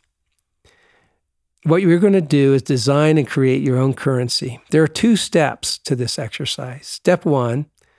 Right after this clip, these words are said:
is to define some feelings and emotions in your life that are feelings of satisfaction and what those feelings and emotions are associated with. For example, close your eyes for a minute. This isn't,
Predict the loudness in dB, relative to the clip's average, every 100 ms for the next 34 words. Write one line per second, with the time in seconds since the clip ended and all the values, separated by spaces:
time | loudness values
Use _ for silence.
0 | _ _ _ -2 -2 -2 -2 0 2 2
1 | 0 -4 0 0 2 0 -2 0 0 0
2 | -2 -4 -2 -2 -2 -4 -6 -8 _ _
3 | _ _ _ -4 -2 -2 0 2 2 -2
4 | -2 -2 -2 -4 -8 -8 -6 -4 -4 -8
5 | _ _ 0 2 4 4 2 2 0 2
6 | 2 2 0 0 0 -2 -2 -4 -4 -4
7 | -2 -2 -2 -6 -6 -10 -12 -12 -18 _
8 | _ _ _ _ _ _ -2 0 2 0
9 | 0 -2 -4 -6 _ _ -20 -4 2 2
10 | 2 0 0 -2 -4 -6 -14 _ _ _
11 | -4 -2 0 0 -2 -4 _ _ -8 -2
12 | 0 2 0 0